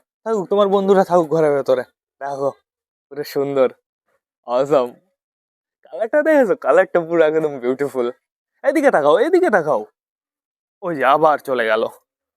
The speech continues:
ওর এখন টান হয়ে গেছে ওই ঘরের প্রতি বন্ধুরা। ও, প্রথম থেকে যদি আমি আলাদা রাখতাম তাহলে কিছু একটা ব্যবস্থা হতো। উড়ো না প্লিজ, উড়ো না। ওইদিকে কি আছে? ওইদিকে আর খাবার নেই, খাবার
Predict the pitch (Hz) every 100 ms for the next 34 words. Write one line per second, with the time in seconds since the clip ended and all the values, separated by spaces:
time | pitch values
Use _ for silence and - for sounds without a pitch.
0 | - 165 175 190 175 151 170 170 160 156
1 | 151 165 147 139 131 151 156 151 139 139
2 | 143 147 147 - _ - _ _ _ -
3 | 165 175 175 151 165 165 196 202 214 214
4 | 208 226 214 202 214 247 240 _ 294 247
5 | 156 180 180 180 180 170 170 139 139 -
6 | 156 139 143 - _ - 349 311 240 220
7 | 302 294 254 262 269 262 269 - _ _
8 | - 254 302 311 - 330 330 190 156 143
9 | 143 233 339 339 311 285 339 311 262 277
10 | 170 - 269